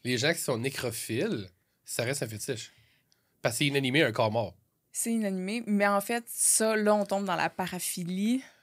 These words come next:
Speaker 1: C'est ultra
Speaker 2: qui
Speaker 1: illégal,
Speaker 2: vient,
Speaker 1: là.
Speaker 2: qui vient un désordre.
Speaker 1: Mais,
Speaker 2: Fait que
Speaker 1: ah !
Speaker 2: là, il y a, tu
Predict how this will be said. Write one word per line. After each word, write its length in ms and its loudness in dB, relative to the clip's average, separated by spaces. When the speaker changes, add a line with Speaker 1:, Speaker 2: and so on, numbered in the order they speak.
Speaker 1:
C'est 140 -8
ultra 360 2
Speaker 2:
qui 60 6
Speaker 1:
illégal, 320 2
Speaker 2:
vient, 140 6
Speaker 1:
là. 100 -4
Speaker 2:
qui 120 -2
vient 360 4
un 40 2
désordre. 720 -2
Speaker 1:
Mais, 180 0
Speaker 2:
Fait 200 4
que 60 2
Speaker 1:
ah ! 80 2
Speaker 2:
là, 120 6
il 60 2
y 80 2
a, 100 6
tu 60 -12